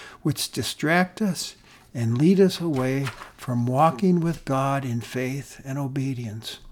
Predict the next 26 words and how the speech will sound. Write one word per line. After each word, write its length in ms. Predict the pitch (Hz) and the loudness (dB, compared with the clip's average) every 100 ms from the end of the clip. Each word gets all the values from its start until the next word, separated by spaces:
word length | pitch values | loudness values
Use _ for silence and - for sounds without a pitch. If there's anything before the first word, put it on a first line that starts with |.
| - - - - _ _ _ _ _ _ _ - | -18 -18 -20 -20 _ _ _ _ _ _ _ 2
In 160 | 175 | 4
our 100 | 160 | 6
busy 460 | 139 175 214 190 196 | 8 10 10 8 6
routines, 840 | 196 190 - 180 196 196 185 - | 6 4 2 2 4 4 4 2
we 240 | 139 143 - | -2 -2 -2
easily 560 | 196 247 233 190 220 220 | 2 6 6 6 6 6
lose 300 | 196 220 214 | 8 6 6
focus 640 | - 220 233 - 127 - | 4 2 2 2 -2 0
on 180 | 147 143 | 0 2
what's 300 | 165 185 - - | 2 2 -2 -2
important 840 | 175 180 - 202 233 - 113 110 - - _ - - - _ _ _ _ | 2 2 2 -2 -2 -6 -14 -14 -18 -20 _ -20 -20 -20 _ _ _ _
and 180 | 139 160 | -4 0
what 120 | 175 | 4
our 100 | 185 | 2
purpose 600 | 185 - 220 226 123 - | 2 -2 -2 -2 -6 -6
is. 340 | 110 113 - - - - - - - - - | -8 -8 -12 -16 -18 -20 -20 -20 -20 -10 4
We 140 | 226 | 4
can 240 | 185 170 | 6 4
get 240 | 151 143 - | 4 0 -4
so 400 | - - 175 202 | -4 0 0 -2
confused 880 | - 185 - - - 87 - - - - - | -2 -2 0 0 0 0 -4 -14 -16 -20 -10
and 80 | 143 | -10
filled 400 | - 220 233 190 | 0 2 4 4
with 220 | 202 143 | 2 2
doubts 600 | 170 196 185 120 - - | 4 6 6 2 -4 -6
which 280 | 143 - | -6 -6